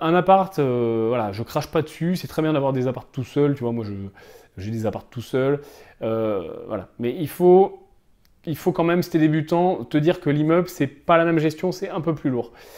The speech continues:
Et il y a un truc hybride aussi, où je vais faire une dernière parenthèse, je fais beaucoup de parenthèses sur cette vidéo, euh, c'est la maison. Tu vois, la maison que je t'ai montrée, que je suis en train de faire et que je vais te faire suivre en ce moment, euh, bah, c'est une maison. C'est-à-dire qu'on a les avantages de l'appartement, c'est-à-dire qu'on a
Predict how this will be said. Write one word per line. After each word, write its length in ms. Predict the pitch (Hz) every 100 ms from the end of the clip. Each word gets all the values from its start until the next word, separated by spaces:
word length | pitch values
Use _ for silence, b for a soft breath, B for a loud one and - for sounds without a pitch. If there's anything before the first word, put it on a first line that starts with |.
| B B -
Et 200 | 135 135
il 60 | 160
y 60 |
a 60 | 170
un 60 | 185
truc 320 | 247 - 254
hybride 340 | 185 180 214
aussi, 380 | 151 - 175 185
où 140 | 123
je 100 | 110
vais 120 | 107 120
faire 220 | 147 120
une 160 | 117
dernière 320 | 123 151 151 -
parenthèse, 500 | - 123 151 196 165
je 100 | -
fais 100 | 123
beaucoup 200 | 147 190
de 60 |
parenthèses 380 | 175 151 147 147
sur 120 | 120
cette 180 | - 110
vidéo, 360 | 117 135 180 - B B B B 123
euh, 120 | 120
c'est 120 | 131
la 80 | 127
maison. 280 | 151 131 107 - _ _ _ _
Tu 80 | -
vois, 280 | 156 185 - 131
la 80 | 143
maison 200 | 156 160
que 60 |
je 60 | -
t'ai 80 | 135
montrée, 260 | 131 151
que 60 | 135
je 40 |
suis 60 | 110
en 60 |
train 160 | 110 123
de 60 | 117
faire 240 | 147 131
et 360 | 104 98 98 95
que 160 | 98
je 80 | 95
vais 120 | 101
te 80 | 98
faire 120 | 98
suivre 280 | - 160 131
en 40 | 98
ce 120 | 131
moment, 320 | 151 208 214 B B B -
euh, 320 | 117 113 113
bah, 100 | 117
c'est 160 | 131 214
une 100 | 202
maison. 300 | 147 123 123 -
C'est-à-dire 300 | - 156 180
qu'on 120 | 143
a 80 | 131
les 100 | 156
avantages 540 | 202 180 170 160 120 90 _ _ - - -
de 120 | 131
l'appartement, 520 | 135 135 - 139 226 - _ _ B B B
c'est-à-dire 240 | _ 120 120
qu'on 120 |
a 100 | 113